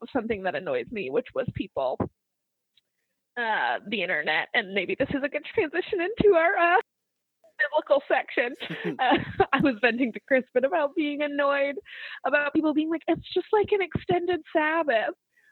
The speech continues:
Speaker 1: which may be true and may be a, like, really
Speaker 2: Mm.
Speaker 1: legitimate narrative for certain folks, um, depending on what your, like, work and life situation is. Super, super. I've been working, like,
Speaker 2: Mm-hmm.
Speaker 1: fifty-hour weeks instead of forty-hour weeks. Like, that's just not an
Speaker 2: <laughs>
Speaker 1: extended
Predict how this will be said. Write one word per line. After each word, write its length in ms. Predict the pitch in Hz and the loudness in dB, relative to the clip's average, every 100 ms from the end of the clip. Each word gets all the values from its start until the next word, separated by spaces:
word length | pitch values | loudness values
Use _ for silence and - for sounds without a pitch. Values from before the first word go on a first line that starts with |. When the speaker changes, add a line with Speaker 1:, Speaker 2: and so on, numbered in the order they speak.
| - | 0
Speaker 1:
which 200 | 349 392 440 | 2 2 2
may 140 | 370 392 | 0 0
be 180 | 508 466 - | -2 -6 -2
true 260 | 415 494 311 | 4 6 6
and 100 | 262 | 4
may 140 | 277 | 0
be 120 | 277 | 0
a, 60 | 285 | 2
like, 240 | 247 254 240 | 4 4 2
really 500 | 226 254 247 247 233 | -2 0 0 -2 -2
Speaker 2:
Mm. 100 | 226 | 2
Speaker 1:
legitimate 540 | 233 196 214 220 202 | 2 2 0 -2 -2
narrative 480 | 208 190 220 285 311 - | -2 0 0 2 0 0
for 160 | 285 - | -2 0
certain 340 | 269 - 254 269 - | -2 -2 -4 -6 -2
folks, 380 | 240 240 392 - - - | 2 2 2 -2 -2 2
um, 280 | 247 226 220 | 2 2 2
depending 360 | 226 - 226 226 | 2 4 2 0
on 120 | 220 | 0
what 140 | 214 | 0
your, 160 | 233 226 | 2 2
like, 200 | 214 - | 2 2
work 260 | 208 208 240 | 0 2 0
and 120 | 226 | -2
life 180 | 196 214 | -2 -4
situation 520 | - - 302 285 - 302 | -4 -4 -2 -2 0 0
is. 380 | 339 440 - - _ _ _ _ _ _ _ - | 0 -4 -8 -16 _ _ _ _ _ _ _ -10
Super, 380 | 294 - 302 302 - | -8 -4 -4 -4 -4
super. 440 | 277 254 277 302 302 | -6 0 2 2 0
I've 200 | 233 233 | -4 -2
been 140 | 254 | -2
working, 260 | 247 262 269 | 0 0 -2
like, 160 | 247 | -2
Speaker 2:
Mm-hmm. 60 | 247 | -2
Speaker 1:
fifty-hour 580 | 254 170 254 254 247 240 | -4 -2 -2 0 2 0
weeks 300 | 233 277 - - | 0 -6 -6 -4
instead 340 | 277 - 254 | -4 -2 -2
of 80 | 262 | 0
forty-hour 540 | 247 247 285 294 302 | 2 2 0 0 -2
weeks. 320 | 311 370 - _ | -4 -12 -18 _
Like, 120 | 277 - | -2 -2
that's 180 | 277 | -4
just 160 | 277 262 | -4 -6
not 340 | 294 294 294 285 | -2 0 0 0
an 120 | 294 | 0
Speaker 2:
<laughs> 20 | |
Speaker 1:
extended 580 | 185 196 190 285 233 | 0 0 0 0 0